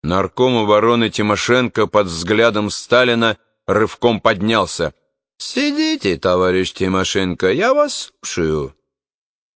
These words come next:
Маршал был поражен не столько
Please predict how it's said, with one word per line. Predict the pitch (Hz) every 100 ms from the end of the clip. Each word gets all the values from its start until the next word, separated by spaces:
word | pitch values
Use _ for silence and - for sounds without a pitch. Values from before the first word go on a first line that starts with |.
| _ _ _
Маршал | 82 90 117 139 120 - 135
был | 95 113 123
поражен | - 110 120 104 131 131
не | 120
столько | 120 - 135 131 - 110